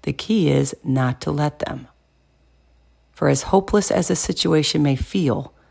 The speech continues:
there is always something you can do that will get you back on track.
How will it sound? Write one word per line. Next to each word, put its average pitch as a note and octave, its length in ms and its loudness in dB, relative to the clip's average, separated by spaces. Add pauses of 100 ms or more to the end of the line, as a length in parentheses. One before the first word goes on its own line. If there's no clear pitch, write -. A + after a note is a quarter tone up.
(380)
there B2+ 160 0
is C#3 180 -2 (160)
always E3+ 800 2 (500)
something C#3 420 0
you C3 120 4
can D3 180 0
do C#3 260 2
that - 160 -2
will B2 100 -2
get C3 260 -2
you C3+ 60 -2
back A#2+ 300 -2
on B2+ 140 0
track. - 460 -4